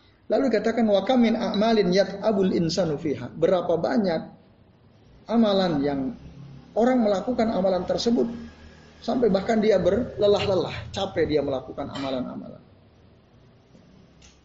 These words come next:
"Wa yazunnu annaha khalisatan, wa yazunnu annaha khalisatan liwajhillahi ta'ala." Lalu dia mengira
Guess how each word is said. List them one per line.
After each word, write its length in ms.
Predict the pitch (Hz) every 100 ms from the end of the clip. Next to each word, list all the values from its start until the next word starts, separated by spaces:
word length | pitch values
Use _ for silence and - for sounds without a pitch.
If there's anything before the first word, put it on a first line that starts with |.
| _ _ _ _ _ _ _ _ _ -
"Wa 160 | 175
yazunnu 560 | 190 180 285 269 240 233
annaha 560 | 220 220 269 226 208
khalisatan, 960 | 226 226 196 220 247 202 165 156 123 123 - - - - - -
wa 140 | 175
yazunnu 480 | 185 170 269 240 208
annaha 560 | 190 185 180 214 - 233
khalisatan 500 | 220 - 233 220 214
liwajhillahi 580 | 185 165 160 156 139 139 -
ta'ala." 340 | - 113 113 _ _ _ -
Lalu 140 | 190
dia 120 | 220 208
mengira 460 | 190 190 233 180